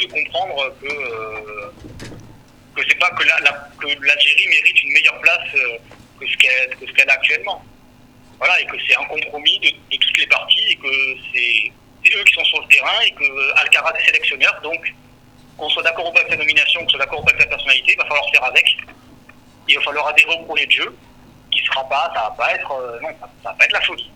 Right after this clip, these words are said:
Ça va être sérieux, ça va être, euh, ça va être carré, et peut-être que finalement, euh, avoir une ossature, euh, bien définie derrière va leur permettre à eux de se mettre en valeur, et c'est peut-être le, la bonne chose à avoir, et que,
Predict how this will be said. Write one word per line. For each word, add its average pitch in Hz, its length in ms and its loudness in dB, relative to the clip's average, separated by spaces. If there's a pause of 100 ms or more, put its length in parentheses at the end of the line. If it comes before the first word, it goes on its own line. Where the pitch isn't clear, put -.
(560)
Ça 143 80 2
va 147 60 2
être - 160 -2
sérieux, 135 440 -2 (680)
ça 135 120 0
va 139 140 2
être, 147 200 -4
euh, 135 240 -4
ça 139 80 -2
va 139 60 -2
être - 120 -8
carré, 156 420 2 (760)
et - 60 -10
peut-être 208 260 0
que - 80 -4
finalement, 170 580 0
euh, 147 520 -2
avoir 151 240 -4
une 156 180 -2
ossature, - 480 2
euh, 127 200 -2
bien 160 140 4
définie 151 360 0
derrière 151 440 4
va 165 60 0
leur 139 140 -2
permettre 143 300 -2
à 143 200 0
eux 202 140 -6 (220)
de 147 140 0
se - 120 2
mettre 151 240 0
en 147 60 -6
valeur, 147 440 -2
et 131 260 2
c'est - 80 -6
peut-être - 360 -2
le, 131 300 -2 (460)
la 127 60 -4
bonne 143 180 -4
chose - 220 -2
à 123 60 0
avoir, 170 460 -2
et 123 60 -2
que, 123 140 -10